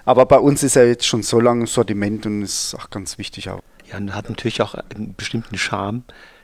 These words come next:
Speaker 2: jetzt gerade bei euch hier in der Grenzregion, wenn ihr hier was Franzö-, Französisches, ähm,
Speaker 1: Genau.
Speaker 2: mit dabei habt.
Speaker 1: Ja.
Speaker 2: Also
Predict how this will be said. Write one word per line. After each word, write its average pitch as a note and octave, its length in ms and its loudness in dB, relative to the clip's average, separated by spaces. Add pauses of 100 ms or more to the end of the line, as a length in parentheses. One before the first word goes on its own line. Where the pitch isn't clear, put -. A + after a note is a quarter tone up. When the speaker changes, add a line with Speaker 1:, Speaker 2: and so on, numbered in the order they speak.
Speaker 2:
jetzt - 220 -10
gerade G2+ 240 -4
bei G#2 120 -4
euch G2+ 200 -6
hier A2+ 100 -4
in G2+ 60 -4
der F#2+ 120 -6
Grenzregion, A2 800 -6
wenn G2+ 140 -4
ihr G#2 80 -4
hier G2+ 240 -4
was G2 180 -8 (800)
Franzö-, A2 480 0
Französisches, A#2+ 960 0 (160)
ähm, - 380 -10
Speaker 1:
Genau. G2+ 300 0
Speaker 2:
mit - 160 -8
dabei G#2+ 320 -4
habt. A2 240 -8
Speaker 1:
Ja. A2 80 2
Speaker 2:
Also G#2 220 -4